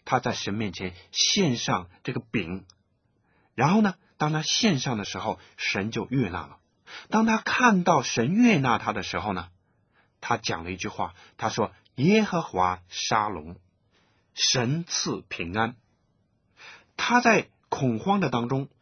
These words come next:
他在没有信心的当中，神给他一个鼓励，神给他一个信心，以至于他里面有内在的平安，他能够去面对这样难的事情，当中面对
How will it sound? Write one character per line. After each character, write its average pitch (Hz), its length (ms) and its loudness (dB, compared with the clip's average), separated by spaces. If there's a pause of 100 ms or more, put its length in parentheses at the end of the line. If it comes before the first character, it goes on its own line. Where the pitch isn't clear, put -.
(300)
他 220 160 2
在 214 120 4
没 185 120 4
有 190 100 4
信 226 360 4
心 160 180 0
的 117 100 2
当 104 200 -2
中， 120 260 -2 (280)
神 147 420 2
给 117 140 0
他 120 180 -2
一 117 40 -2
个 120 140 -2
鼓 90 280 -6
励， 147 200 0 (440)
神 220 260 4
给 147 140 2
他 151 140 -2
一 165 60 0
个 180 100 -2
信 175 420 4
心， 165 240 0 (500)
以 160 160 2
至 208 140 0
于 202 60 4
他 185 180 -2
里 143 280 6
面 143 280 0 (180)
有 117 160 0
内 160 300 2
在 131 160 0
的 101 100 -4
平 104 300 -4
安， 156 220 0 (240)
他 143 180 4
能 156 160 2
够 147 100 0
去 - 160 -4
面 180 420 4
对 135 240 0 (260)
这 240 140 2
样 127 280 2
难 107 240 0
的 123 80 -2
事 101 180 -8
情， 87 200 -10 (440)
当 226 180 2
中 240 140 4
面 254 320 4
对 170 280 2